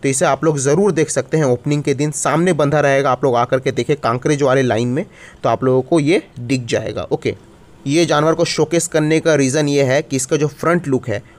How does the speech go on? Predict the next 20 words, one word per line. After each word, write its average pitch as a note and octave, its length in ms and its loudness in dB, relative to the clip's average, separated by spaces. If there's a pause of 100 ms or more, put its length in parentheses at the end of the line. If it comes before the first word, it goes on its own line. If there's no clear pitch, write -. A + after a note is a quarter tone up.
(120)
और B2 160 2
इसका E3 240 -2
जो E3 100 2 (100)
ओवरऑल D#3 380 4
बॉडी B2 400 0
है A#2+ 80 4
वो A#2+ 280 2
आने B2 300 2
वाले D#3+ 300 2
दो C#3+ 220 0
महीने C3+ 400 0
में G#2+ 260 -6
बहुत D3 300 0
आप C#3 180 -2
लोगों C#3 160 2
को E3 120 0
चेंज D#3 380 0
दिखेगा। G#2 500 -4 (380)
स्पेशली D#3 540 -4
इसका E3 220 -2